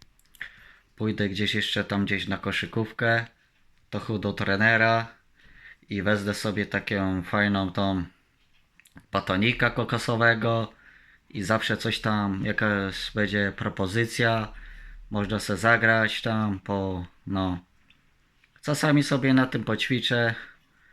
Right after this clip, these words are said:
to jest takie do rąk ćwiczenia, to jest taka profesjonalna rzecz, drodzy moi widzowie, ponieważ, yy, przygotowałem się już na takie,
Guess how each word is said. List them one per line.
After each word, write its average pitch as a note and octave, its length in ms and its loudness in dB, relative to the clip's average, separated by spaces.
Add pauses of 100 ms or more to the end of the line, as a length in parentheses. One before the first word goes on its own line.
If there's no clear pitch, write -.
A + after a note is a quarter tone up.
(320)
to A2 100 -4
jest A2 180 -2
takie A2 240 0
do G2+ 160 2
rąk G#2+ 280 2
ćwiczenia, G#2+ 1000 0 (1120)
to G#2+ 80 -6
jest G#2+ 180 -6
taka A2 240 -2
profesjonalna A#2+ 960 2
rzecz, A2 380 2
drodzy G2+ 320 -4
moi G2 220 2
widzowie, F2+ 600 -4 (760)
ponieważ, G#2+ 760 0
yy, G2+ 720 0 (1000)
przygotowałem A2+ 760 2
się - 140 -2
już G#2+ 240 -2
na A2 120 -2
takie, G#2 560 -2